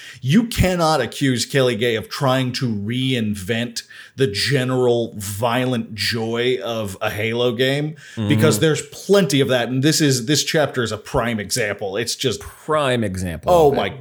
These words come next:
Speaker 1: God, it's insane. And it's Bloodstar, by the way. The Bu-,
Speaker 2: Bloodstar.
Speaker 1: Bloodstar.
Speaker 2: Okay,
Speaker 1: Mm-hmm.
Speaker 2: Bloodstar. Um,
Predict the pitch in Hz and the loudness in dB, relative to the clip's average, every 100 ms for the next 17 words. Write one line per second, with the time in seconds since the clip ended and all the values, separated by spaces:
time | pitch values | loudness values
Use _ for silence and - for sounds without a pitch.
0 | 110 143 139 117 101 - 107 104 - 147 | -4 0 2 2 0 -6 -6 -4 -2 -2
1 | 135 - 113 160 160 - 147 131 123 101 | -2 -2 0 2 2 0 2 4 2 0
2 | 85 69 76 67 101 113 120 120 113 101 | -4 -4 -4 -6 -4 2 4 4 2 2
3 | 101 95 76 - - 82 - 69 - 90 | 4 4 2 -2 -4 -4 -2 -2 -2 -4
4 | 85 - 71 57 80 - _ 104 95 90 | -4 -4 -6 -6 -10 -16 _ 0 2 0
5 | 87 | -4